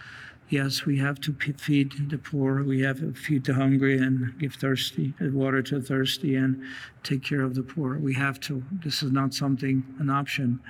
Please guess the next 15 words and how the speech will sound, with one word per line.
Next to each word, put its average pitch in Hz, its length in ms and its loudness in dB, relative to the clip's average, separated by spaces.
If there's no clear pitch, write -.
The 151 100 -2
Lord 131 300 2
wants 139 320 0
us 135 140 -2
to - 100 -4
do 135 240 2
that. 127 200 -2
But 135 160 0
on 131 140 4
the 135 140 4
other 135 180 0
hand, 131 400 0
how 143 260 -2
do 139 160 2
we 135 320 4